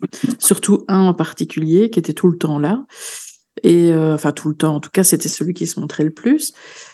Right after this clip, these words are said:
Euh, je le voyais tellement nettement que je pensais que c'était réellement quelqu'un qui était dans mon jardin. Donc, euh,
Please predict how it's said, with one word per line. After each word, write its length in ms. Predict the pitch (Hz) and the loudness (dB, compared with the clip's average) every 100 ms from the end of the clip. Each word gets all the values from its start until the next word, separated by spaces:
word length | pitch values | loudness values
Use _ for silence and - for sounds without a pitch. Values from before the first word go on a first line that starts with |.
| - _ - | -20 _ 0
Euh, 480 | 156 156 156 151 151 | 2 4 4 2 0
je 160 | 147 | 2
le 60 | 180 | 4
voyais 300 | 180 185 185 | 4 4 2
tellement 340 | 185 175 175 | 2 4 4
nettement 400 | 170 170 175 190 | 4 2 2 2
que 100 | 180 | 2
je 80 | 170 | -2
pensais 280 | - 151 - | -4 0 2
que 60 | 175 | 2
c'était 300 | 156 - 151 | 0 0 0
réellement 580 | - 160 165 165 165 165 | 0 2 4 6 4 2
quelqu'un 440 | 165 151 151 180 175 | 2 0 2 2 2
qui 140 | 175 | 0
était 400 | 160 160 151 147 | 0 0 2 0
dans 340 | 170 165 165 165 | 2 4 4 4
mon 180 | 165 | 4
jardin. 500 | 160 160 151 170 196 262 - - | 4 2 2 2 2 2 -4 -10
Donc, 280 | 160 160 - | -8 -8 -8
euh, 200 | - - | -8 -8